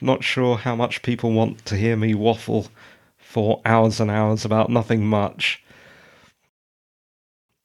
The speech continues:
I would like to ask you all how you're coping. If you don't mind telling me, let me know.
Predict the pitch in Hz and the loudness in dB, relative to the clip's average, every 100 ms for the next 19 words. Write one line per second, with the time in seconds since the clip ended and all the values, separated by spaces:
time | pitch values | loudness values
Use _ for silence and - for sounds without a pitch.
0 | _ 160 185 175 156 - 135 127 131 139 | _ 2 4 4 2 2 2 4 4 4
1 | 139 - - 135 135 131 - 135 147 156 | 2 -4 -6 0 4 4 4 2 4 4
2 | 139 143 143 143 135 110 - _ _ _ | 2 2 2 4 2 -2 -16 _ _ _
3 | - 117 120 104 - - - 139 147 190 | -6 0 0 -2 -8 -6 2 2 4 2
4 | 202 190 - - _ _ _ - - - | 2 -2 -14 -20 _ _ _ -20 -20 -4
5 | 131 131 135 123 123 120 143 147 151 160 | 0 2 2 4 2 2 2 4 4 4
6 | 165 147 - 107 117 - 117 127 143 151 | 4 0 -6 -4 -4 0 2 4 4 4